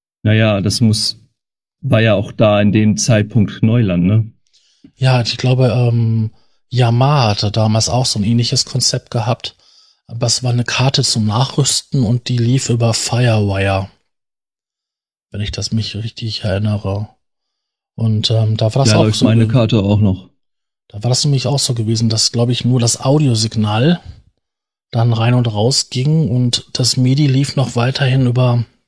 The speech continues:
Speaker 2: aber da will ich mich jetzt nicht drauf festlegen, weil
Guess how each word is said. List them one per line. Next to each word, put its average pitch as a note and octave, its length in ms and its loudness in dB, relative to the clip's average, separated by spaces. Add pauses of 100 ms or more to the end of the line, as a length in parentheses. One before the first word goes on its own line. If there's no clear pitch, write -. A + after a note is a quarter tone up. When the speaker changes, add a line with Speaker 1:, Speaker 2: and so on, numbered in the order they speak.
(960)
Speaker 2:
aber B2+ 120 0
da B2+ 140 2
will D3 80 2
ich - 100 -2
mich C#3 80 2
jetzt - 120 -2
nicht C3+ 140 -2
drauf E3 120 -2
festlegen, C3+ 400 0
weil A#2+ 160 -2